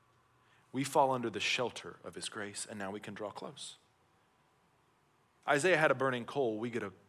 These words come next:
bloody cross. 'Cause the burning coal is just a symbol. It's just a sign that points to a greater redemption, a greater act coming later, which is the person and work of Jesus Christ.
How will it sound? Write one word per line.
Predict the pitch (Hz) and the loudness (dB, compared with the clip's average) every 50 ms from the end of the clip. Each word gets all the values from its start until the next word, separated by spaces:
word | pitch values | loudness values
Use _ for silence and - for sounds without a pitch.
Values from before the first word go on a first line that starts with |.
| _ _ - | _ _ -14
bloody | 110 107 107 107 98 87 | -8 -6 -4 -4 -4 -6
cross. | - - - - - - - - - - - _ _ _ _ _ _ _ _ _ _ _ _ _ _ _ _ _ _ _ _ _ _ _ _ _ _ _ _ _ _ _ _ _ _ _ _ _ _ _ _ _ _ _ _ _ _ _ _ _ _ _ - | -8 -10 -10 -10 -10 -10 -10 -10 -10 -10 -12 _ _ _ _ _ _ _ _ _ _ _ _ _ _ _ _ _ _ _ _ _ _ _ _ _ _ _ _ _ _ _ _ _ _ _ _ _ _ _ _ _ _ _ _ _ _ _ _ _ _ _ -8
'Cause | - 131 131 | -6 -4 -4
the | 131 | -2
burning | 123 135 151 170 175 160 143 | 0 2 2 2 2 0 -2
coal | - - 139 139 147 165 190 226 233 - - _ _ _ _ _ - | -2 0 2 2 4 2 0 -2 -6 -12 -20 _ _ _ _ _ -8
is | - 117 107 | -4 0 2
just | - 160 - - | 2 2 2 0
a | 120 | -2
symbol. | - - - 165 135 - 85 92 | -4 -2 -2 -2 -4 -4 -8 -8
It's | - | -6
just | - 165 - | -6 -4 -4
a | - | -2
sign | - - - 175 156 143 123 113 | 0 2 4 6 6 6 4 2
that | 107 107 - - | -2 -4 -6 -8
points | - - 170 175 175 175 - | -6 -4 -4 -2 -2 -4 -4
to | - 135 120 110 101 - - - - | -2 -2 -2 -2 -4 -6 -10 -4 -2
a | 131 139 | -2 0
greater | 131 - - 113 131 160 165 170 160 160 143 | 0 0 0 4 6 6 8 8 8 6 6
redemption, | 131 127 113 123 113 110 - 110 101 101 | 4 2 2 2 0 0 0 0 -2 -4
a | |
greater | 104 110 - 131 185 190 170 156 143 - | -6 0 4 6 8 8 8 8 8 8
act | 151 151 139 127 - - - - - - - - | 8 8 8 8 6 0 -12 -16 -18 -14 -4 2
coming | - 165 156 143 135 127 | 6 6 6 6 4 4
later, | 120 131 127 117 107 | 4 4 4 4 2
which | 104 104 - | 0 -2 -2
is | 120 113 | -4 -4
the | - 107 | -4 -2
person | - 131 123 - - 120 | 0 0 0 0 -2 -4
and | 110 101 | -4 -4
work | 101 98 - | -4 -6 -8
of | - 92 | -10 -14
Jesus | - 98 85 - - | -14 -12 -12 -12 -14
Christ. | - - - - - - - | -14 -14 -14 -14 -16 -18 -20